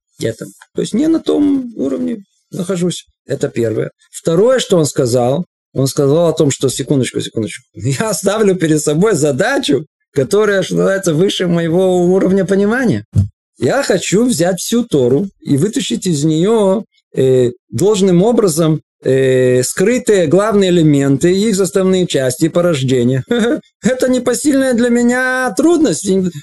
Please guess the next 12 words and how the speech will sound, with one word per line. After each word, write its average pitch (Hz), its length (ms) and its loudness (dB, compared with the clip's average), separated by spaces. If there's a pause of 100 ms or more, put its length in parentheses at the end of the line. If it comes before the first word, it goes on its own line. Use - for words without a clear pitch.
(220)
Почему? 165 360 0
Потому 170 240 0
что 190 160 -2
это, 190 260 -4 (280)
э, - 80 -6
у 147 340 2
меня 156 460 2
не 202 100 0
хватает 208 480 -2
познаний, 208 600 2
слабости 175 460 0
разумения. 196 640 0